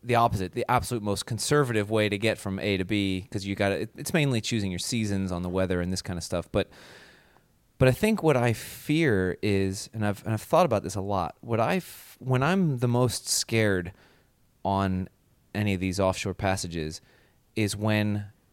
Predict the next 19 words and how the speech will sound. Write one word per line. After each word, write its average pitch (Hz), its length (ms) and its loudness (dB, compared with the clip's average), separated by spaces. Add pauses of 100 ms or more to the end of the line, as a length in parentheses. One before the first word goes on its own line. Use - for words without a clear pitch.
(160)
I 107 120 0
get 104 300 0
too - 140 -2
far 104 260 0
inside 98 300 -2
my 92 140 -4
head. 104 280 0
And 92 220 -4
it's - 160 -6
not 135 200 0
that 147 120 -2
something's 123 460 -2
actually 104 380 -2
happening 123 540 0
on 123 280 -2
the 120 60 2
boat, 123 300 4
it's - 200 -4
that 98 220 0